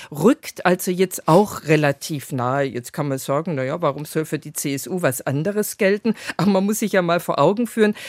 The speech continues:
die C S U tritt seit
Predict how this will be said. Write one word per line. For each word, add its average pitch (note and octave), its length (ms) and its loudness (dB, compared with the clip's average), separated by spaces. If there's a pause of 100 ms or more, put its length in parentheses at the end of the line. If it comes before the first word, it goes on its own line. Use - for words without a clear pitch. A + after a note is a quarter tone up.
(160)
die G3 100 -2
C F#3+ 280 2
S - 180 0
U B3 180 0 (120)
tritt - 580 0 (200)
seit - 680 2